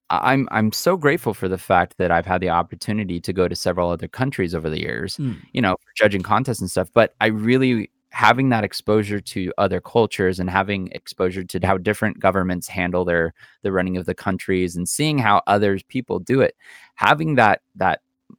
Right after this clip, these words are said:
Speaker 1: diversification of, of, of really my comprehension, it's so beneficial. And I think that's one of the things that's so kind of just, it's,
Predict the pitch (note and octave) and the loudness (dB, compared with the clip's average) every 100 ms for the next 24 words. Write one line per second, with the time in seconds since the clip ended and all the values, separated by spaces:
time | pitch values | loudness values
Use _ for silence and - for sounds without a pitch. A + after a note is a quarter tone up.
0 | _ - B2+ C3+ B2+ D3+ D3+ D3 A2+ - | _ -12 0 2 4 2 2 -4 -6 -4
1 | G#2+ B2 - G2 F2+ - E2+ E2+ E2+ - | -2 -2 -2 -4 -6 -6 -2 -2 -4 -16
2 | - - F2+ F#2 A#2 G#2 E2+ - G#2 G#2 | -12 -4 -4 0 0 2 -2 0 -2 -2
3 | F2 G#2+ E3+ F2+ - - - - B2+ - | -4 -4 -4 -8 -10 -20 -12 -4 -2 2
4 | - C#3+ A2 - A#2 G#2+ - C3+ D3+ - | 4 4 4 4 4 4 -2 2 2 2
5 | D#2 D#2+ G2 A2 D3+ D#3 B2 G2+ A2 G#2 | -4 -4 -2 -2 -2 0 0 0 -4 -4
6 | F#2+ F2+ G2 F#2+ F#2+ - - G2+ F#2 F2 | -6 -6 -6 -4 -6 -6 0 2 4 0
7 | - - _ _ - D#3+ E3 C3 B2 G#2+ | -4 -20 _ _ -2 0 2 0 -4 -4
8 | - _ _ _ - B1+ _ _ _ _ | -10 _ _ _ -20 -20 _ _ _ _
9 | _ _ _ _ _ _ - C3+ | _ _ _ _ _ _ -16 -8